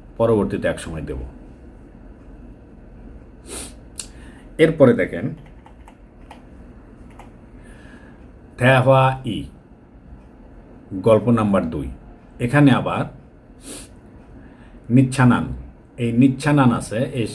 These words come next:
সে একজন ব্যক্তি আর খাল্লো একজন ব্যক্তি। তাহলে নিচ্ছানান বলতেছে, "আন্যহাসেও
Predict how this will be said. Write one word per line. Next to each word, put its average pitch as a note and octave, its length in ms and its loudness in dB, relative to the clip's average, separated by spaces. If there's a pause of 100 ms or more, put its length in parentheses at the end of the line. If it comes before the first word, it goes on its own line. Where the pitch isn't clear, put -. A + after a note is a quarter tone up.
(140)
সে - 240 -4
একজন B2+ 380 2
ব্যক্তি B2 280 0
আর B2 220 2
খাল্লো G#2 320 -2
একজন D#2+ 360 -6
ব্যক্তি। C#2+ 240 -14
তাহলে A2+ 540 -2 (520)
নিচ্ছানান C3+ 640 2
বলতেছে, A2 440 2
"আন্যহাসেও G2+ 800 -2